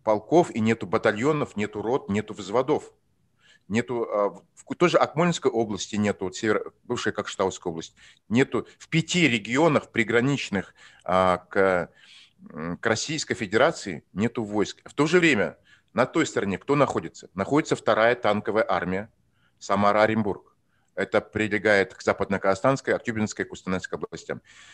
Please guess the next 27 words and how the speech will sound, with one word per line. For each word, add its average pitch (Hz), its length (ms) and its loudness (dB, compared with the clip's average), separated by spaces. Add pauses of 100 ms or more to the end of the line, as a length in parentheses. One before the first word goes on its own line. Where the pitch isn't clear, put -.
(320)
А, 101 340 6
в - 260 -14
две 120 140 -2
тысячи 175 300 -2
десятом 131 420 0
году 117 320 0
на 123 180 4
день 135 280 -2
рождения 117 460 -2
Назарбаева, 123 600 -2
который 104 360 -4
приходится 98 500 -10
на 101 80 0
шестое 98 480 -4
июля, 104 560 -8 (800)
а, 95 180 2
Путин 180 360 -2
подписывает - 640 -6
указ. - 500 -2 (580)
Он 113 320 0 (200)
был 104 160 -4
подписан, - 500 -6
потом 123 280 0
он 113 100 0
позже 107 280 -6
стал 98 300 0
рассекречен. 139 580 -4